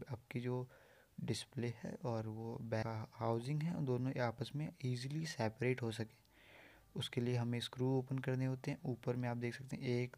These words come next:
दो, तीन, चार, पाँच, चार, नौ, दो, ग्यारह, अ, ग्यारह और बारह के approx स्क्रू होते हैं इसके अंदर।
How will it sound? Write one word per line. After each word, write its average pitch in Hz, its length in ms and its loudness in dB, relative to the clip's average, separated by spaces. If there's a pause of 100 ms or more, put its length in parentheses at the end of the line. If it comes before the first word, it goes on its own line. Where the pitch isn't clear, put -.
दो, 127 260 0 (120)
तीन, 120 300 0
चार, 117 460 -2
पाँच, 127 340 -6 (720)
चार, 110 280 0
नौ, 123 400 -2
दो, 117 200 -6 (100)
ग्यारह, 123 400 2
अ, 127 640 -6 (220)
ग्यारह 120 340 0
और 135 180 0
बारह 117 320 0 (100)
के 120 180 -2
approx 117 320 -4
स्क्रू - 360 -4
होते 123 280 -2
हैं 120 100 2
इसके 120 220 -4
अंदर। 127 280 0